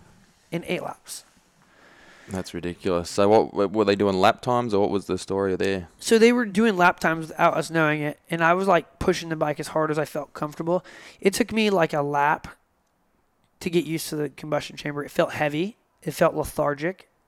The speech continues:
Speaker 1: And, and just so the listeners know, the, I don't have the exact weight I should, sorry, on the Stark, but it is heavier than the combustion chamber motorcycles, but it doesn't feel that way 'cause of the,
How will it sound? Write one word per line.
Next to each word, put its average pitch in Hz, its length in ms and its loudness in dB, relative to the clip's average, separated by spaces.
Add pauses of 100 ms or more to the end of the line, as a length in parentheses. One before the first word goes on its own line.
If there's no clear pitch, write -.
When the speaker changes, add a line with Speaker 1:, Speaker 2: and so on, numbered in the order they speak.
(500)
Speaker 1:
And, 175 220 -6 (100)
and 170 140 -6
just 185 180 0
so 180 120 2
the 160 100 -2
listeners 156 440 -4
know, 151 340 0 (560)
the, 143 380 2
I 151 100 0
don't 170 180 2
have 185 160 2
the 165 60 0
exact 151 500 -4
weight 151 320 0
I 143 60 -6
should, 147 360 -4
sorry, 143 300 -4
on 143 80 -8
the 139 80 -12
Stark, 147 340 -6
but 151 120 -4
it 143 140 -2 (120)
is 165 160 0
heavier 156 540 0
than 143 320 -8 (320)
the 151 80 -12
combustion 151 400 -2
chamber 143 180 -8
motorcycles, 175 640 -4 (500)
but 165 120 4
it 151 80 -2
doesn't 160 280 2
feel 160 280 0
that 147 160 2
way 143 180 0
'cause 147 160 -6
of 139 120 -10
the, 139 160 -4